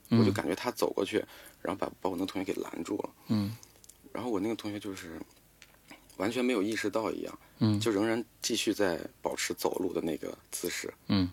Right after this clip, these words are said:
Speaker 2: 就还是在那一直抬腿走，抬腿走。
Speaker 1: 嗯。
Speaker 2: 可是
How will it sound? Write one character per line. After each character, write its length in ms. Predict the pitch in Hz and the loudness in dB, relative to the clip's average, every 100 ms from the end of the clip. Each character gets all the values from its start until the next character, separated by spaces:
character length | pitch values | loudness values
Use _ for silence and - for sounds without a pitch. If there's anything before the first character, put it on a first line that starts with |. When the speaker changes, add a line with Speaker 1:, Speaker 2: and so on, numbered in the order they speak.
| - | -4
Speaker 2:
就 100 | - | -6
还 200 | - 80 | -4 0
是 80 | 107 | 0
在 100 | 98 | 0
那 100 | 87 73 - _ - | -2 -4 -12 _ -8
一 100 | 92 | -2
直 140 | 90 | -2
抬 200 | - 69 | -2 -2
腿 160 | - 76 | -2 -4
走， 180 | - - | -4 -8
抬 160 | - | -8
腿 120 | - | -6
走。 240 | 73 - - - | -6 -8 -14 -4
Speaker 1:
嗯。 200 | 104 98 | -2 -2
Speaker 2:
可 140 | 101 | -2
是 120 | 110 | -2